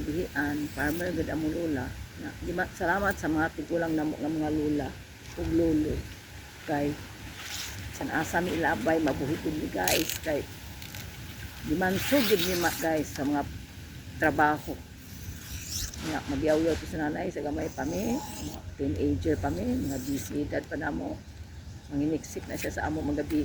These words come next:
eh. Sige na siya, yaw-yaw. Sige na siya, yaw-yaw.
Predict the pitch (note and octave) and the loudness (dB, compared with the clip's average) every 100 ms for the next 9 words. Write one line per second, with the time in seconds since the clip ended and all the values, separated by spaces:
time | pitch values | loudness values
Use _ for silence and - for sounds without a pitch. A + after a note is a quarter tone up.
0 | - A#3+ G3 - - - - - - - | 0 -2 -2 -4 -10 -10 -8 -8 -10 -12
1 | - - - - - - - A3 C4 A#3 | -10 -10 -12 -16 -12 -6 -2 2 4 4
2 | C4+ B3 A#3 A3+ A3 G#3+ A3 G#3 F#3 G3 | 6 6 6 4 6 6 4 4 2 0
3 | F3+ D#3 E3+ D#3+ D3+ D3+ C3 | -2 -2 0 2 2 2 -2